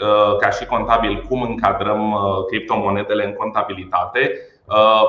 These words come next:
contabilul trebuie să afle de la, uh, cel care a făcut tranzacția care este scopul acelor, uh, acelei achiziții de criptomonede.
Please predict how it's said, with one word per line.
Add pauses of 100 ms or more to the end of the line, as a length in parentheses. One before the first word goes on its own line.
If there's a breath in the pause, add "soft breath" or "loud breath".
contabilul
trebuie
să
afle
de
la,
uh,
cel
care
a
făcut
tranzacția
care
este
scopul
acelor,
uh,
acelei
achiziții
de
criptomonede.